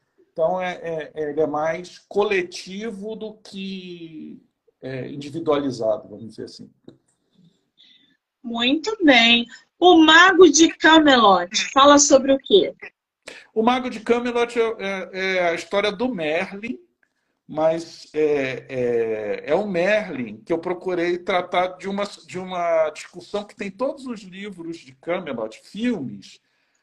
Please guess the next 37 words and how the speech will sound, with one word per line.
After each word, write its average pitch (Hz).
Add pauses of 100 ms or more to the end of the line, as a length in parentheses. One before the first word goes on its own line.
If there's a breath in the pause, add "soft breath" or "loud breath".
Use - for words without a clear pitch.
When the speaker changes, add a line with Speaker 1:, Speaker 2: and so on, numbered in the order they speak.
(400)
Speaker 1:
É, 131
sempre 269
fala 208
disso, 120
que 151
é 147
o 165
conflito 170
entre 165
a -
religião 151
antiga 214
e 202
o 208
cristianismo 175
que -
chegou 160
na 160
Bretanha, 160
né, 131
através 131
dos 135
romanos. 131 (680)
E 196
aí 226
eu 262
resolvi 247
pegar 233
o 247
Merlin, 180
que 170
é -
uma 220
figura 160
que 151
é 131
mística 151